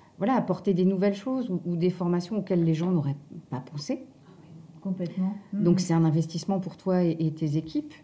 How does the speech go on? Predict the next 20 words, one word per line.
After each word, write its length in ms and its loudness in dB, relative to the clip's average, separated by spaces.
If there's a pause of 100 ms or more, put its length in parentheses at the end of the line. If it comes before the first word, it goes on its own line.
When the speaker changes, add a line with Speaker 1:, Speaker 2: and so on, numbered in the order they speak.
(340)
Speaker 1:
Donc, 220 -2
je 80 -14
pense 180 -2
que 80 -2
c'est 320 -6
vrai 200 -2
que 60 -12
ça 200 -2
doit 200 2
être 280 -2
plaisant, 920 2
euh, 420 0 (400)
voilà, 220 -2
quand 260 -4
on 60 -6
sort 240 0
un 140 2
petit 160 -6
peu 160 -4
des, 760 0